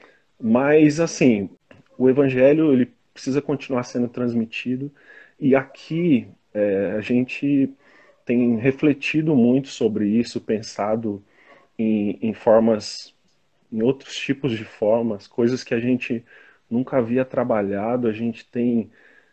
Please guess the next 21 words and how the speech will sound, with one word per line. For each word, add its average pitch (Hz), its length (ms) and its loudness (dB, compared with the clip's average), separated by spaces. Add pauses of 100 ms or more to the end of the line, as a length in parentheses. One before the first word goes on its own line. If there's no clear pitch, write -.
(120)
tem 117 120 -4
se - 120 -6
aperfeiçoado, 113 1120 -4
tem, 107 640 -6 (140)
tem 110 360 -4 (300)
pensado 123 480 -2
a 113 60 -2
respeito 123 880 -2
e 113 140 0
feito 135 540 0
muitas 127 380 -6
coisas 123 500 -4 (580)
diferentes, 117 960 -2 (440)
é, 104 280 -2
pra 131 340 -6
conseguir 143 640 -4
chegar 110 400 2
nesse, 104 560 -6 (240)
nesse 107 360 -8
objetivo, 104 720 -6
né? 113 160 -6